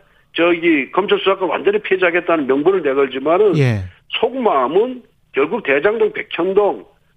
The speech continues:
Speaker 1: 문재인 정부의 부정과 비리에 대한 수사를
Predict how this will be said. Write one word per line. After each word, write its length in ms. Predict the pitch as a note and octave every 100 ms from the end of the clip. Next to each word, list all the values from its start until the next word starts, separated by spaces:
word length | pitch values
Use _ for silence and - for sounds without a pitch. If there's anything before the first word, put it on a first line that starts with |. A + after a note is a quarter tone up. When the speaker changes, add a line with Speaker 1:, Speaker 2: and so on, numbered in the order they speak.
| _
Speaker 1:
문재인 400 | - D#3 D#3+ A3
정부의 640 | G#3 G3 F3+ F#3+ F#3+ G#3+ G3+
부정과 400 | B2+ D3 F3 F3
비리에 360 | C#3+ D3+ D#3+
대한 200 | C#3+ D3+
수사를 280 | D3 - D3